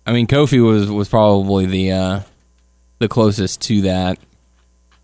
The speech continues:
Although, hmm, I'm trying to think. Like, did he have more?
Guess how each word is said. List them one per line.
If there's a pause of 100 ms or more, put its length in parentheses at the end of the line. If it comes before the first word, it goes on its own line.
(320)
Although, (400)
hmm, (600)
I'm
trying
to
think.
Like,
did
he
have
more?